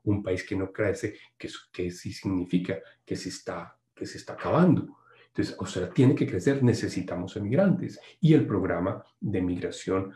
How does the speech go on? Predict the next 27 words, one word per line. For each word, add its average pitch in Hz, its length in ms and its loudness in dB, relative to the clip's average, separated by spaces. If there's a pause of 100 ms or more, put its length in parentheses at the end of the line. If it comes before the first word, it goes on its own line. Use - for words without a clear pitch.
(160)
lo 104 180 2
que 90 160 -2
quiere 92 340 -4
es - 260 -8
apoyar 90 600 -2 (340)
este 120 360 2
nuevo 98 240 0
tipo 101 240 -2
de 87 60 -2
migrantes. - 720 -10 (1500)
Ricardo, 110 800 4
hasta - 320 0
aquí - 280 -4 (160)
voy 123 380 6
yo. 123 480 6 (480)
No, 104 680 0
no, 95 580 -2
no 92 420 0
sé - 380 2
cómo, 117 440 6
si 101 240 2
hacemos 95 440 0
preguntas 95 420 -4
ahora 120 360 4
o 104 100 2
si - 140 -4
prefieres 98 520 -6